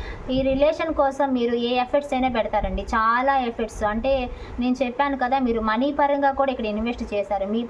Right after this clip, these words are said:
కొంతమంది అయితే మనీ పరంగా కూడా మీరు ఈ పర్సన్కి ఇచ్చారు, హెల్ప్ చేశారు, వాళ్ళు మీకు ఇచ్చి ఉండొచ్చు లేదా మీరు వాళ్ళకి ఇచ్చి ఉండొచ్చు. ఎఫర్ట్స్ అయితే పెట్టారండి, అది మనీ పరంగా అయినా,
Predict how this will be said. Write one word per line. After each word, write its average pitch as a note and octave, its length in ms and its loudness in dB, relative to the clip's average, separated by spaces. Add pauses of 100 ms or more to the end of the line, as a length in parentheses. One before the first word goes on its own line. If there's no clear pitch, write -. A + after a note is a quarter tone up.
కొంతమంది C#4 520 0
అయితే C#4+ 260 2
మనీ C4 320 0
పరంగా C4 380 2
కూడా C4 180 0
మీరు A#3 200 0
ఈ A3+ 40 -2
పర్సన్కి A3+ 480 -2
ఇచ్చారు, A#3+ 340 -4
హెల్ప్ A3+ 360 -2
చేశారు, G#3+ 420 -2 (360)
వాళ్ళు G#3+ 280 2
మీకు A#3+ 280 -2
ఇచ్చి C4 220 -2
ఉండొచ్చు B3+ 300 0
లేదా A3+ 180 -2
మీరు G#3+ 280 -2
వాళ్ళకి A3+ 320 -2
ఇచ్చి A#3 220 -4
ఉండొచ్చు. A3+ 300 -2
ఎఫర్ట్స్ D#4 400 -2
అయితే D4 180 2
పెట్టారండి, G#3+ 540 -2
అది G#3 140 -2
మనీ A3 280 0
పరంగా B3 380 -2
అయినా, B3 320 0